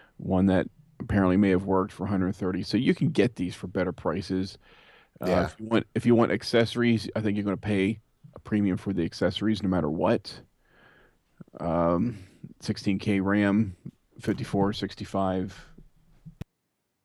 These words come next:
Speaker 1: and, uh, original, original Sinclair Z X eighty computer with sixteen K, two sixty-nine it sold for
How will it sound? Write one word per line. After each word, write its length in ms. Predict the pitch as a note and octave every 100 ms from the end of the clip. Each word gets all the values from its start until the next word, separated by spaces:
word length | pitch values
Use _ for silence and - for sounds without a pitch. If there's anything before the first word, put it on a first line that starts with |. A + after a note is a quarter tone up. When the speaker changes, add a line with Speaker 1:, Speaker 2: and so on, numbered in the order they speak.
| -
Speaker 1:
and, 480 | G2 E2 E2 D#2 D2
uh, 320 | C#2 D2 G2+ - _ _ -
original, 560 | C#2 G#2+ A2 G#2 G2 -
original 300 | G#2 A2 A2
Sinclair 400 | A2+ G#2 G2 G2
Z 160 | G2+ G2
X 180 | F#2 -
eighty 240 | F#2 F#2
computer 500 | - G2 F#2 F#2 G#2+ - _ _ _ _ _ _ _ _ _ _ _ _ _ _ _ -
with 120 | -
sixteen 360 | - A2 - G2
K, 380 | - G2+ G2+ F2+ - - -
two 180 | - C3+
sixty-nine 800 | - A#2+ - - G#2+ G#2+ G#2+ A#2
it 180 | A2+ G#2+
sold 280 | - A2+ A2+
for 380 | B2 B2 B2